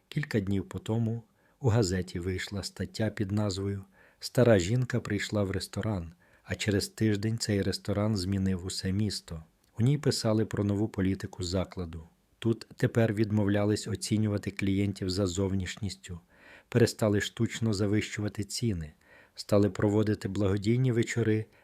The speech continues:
для літніх людей і студентів. А ще там була фотографія, стара жінка з чашкою чаю, що світиться щасливою посмішкою. Поруч її син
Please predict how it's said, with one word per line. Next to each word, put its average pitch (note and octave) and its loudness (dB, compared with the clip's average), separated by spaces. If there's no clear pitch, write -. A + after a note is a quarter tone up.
для G#2+ 4
літніх G2+ 2
людей F#2+ 0
і G2 -2
студентів. F2 -4
А A2+ 2
ще - 2
там A2+ 0
була G2+ 2
фотографія, F#2+ -2
стара G#2 4
жінка G#2+ 0
з - 0
чашкою G2 -2
чаю, G#2+ 0
що - 0
світиться - -2
щасливою F#2+ -2
посмішкою. F2 -6
Поруч A#2 6
її F#2+ 0
син G#2+ 2